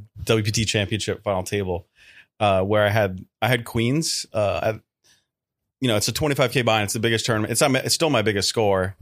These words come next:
getting fourth in a huge tournament, like, two million for first. With, like, five left, I, like, I, I bet, uh, queens on an ace ten low, low board or whatever on the turn. And this, like, crazy dude just shoved for, like, a lot.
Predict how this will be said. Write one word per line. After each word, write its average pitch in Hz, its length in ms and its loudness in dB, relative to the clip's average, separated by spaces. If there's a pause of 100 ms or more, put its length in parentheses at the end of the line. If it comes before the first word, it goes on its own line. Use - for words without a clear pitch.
(140)
getting 101 180 0
fourth 104 480 -2 (520)
in 104 140 0
a 95 120 0
huge 123 340 -2
tournament, 98 360 -2
like, 90 120 -6
two 117 140 0
million 98 180 0
for 82 100 -10
first. - 500 -2 (440)
With, 104 120 -4
like, 98 140 0
five 104 320 2
left, 98 340 2
I, 92 160 2
like, 87 300 -2 (240)
I, 104 160 0 (880)
I 110 120 0
bet, 120 280 2
uh, 107 200 2
queens 123 440 0
on 101 160 0
an 90 80 -4
ace 110 220 0
ten 107 500 -2 (160)
low, 101 180 2
low 101 220 2
board 117 300 2
or - 20 -4
whatever 120 280 2
on 104 80 0
the 98 60 -2
turn. 123 420 -2 (460)
And 104 140 0
this, 95 160 -2
like, 98 220 0
crazy 107 360 0
dude 92 300 -2
just 98 180 -2
shoved 104 400 0
for, 95 260 -4
like, 90 220 -2
a 92 60 -6
lot. 90 360 0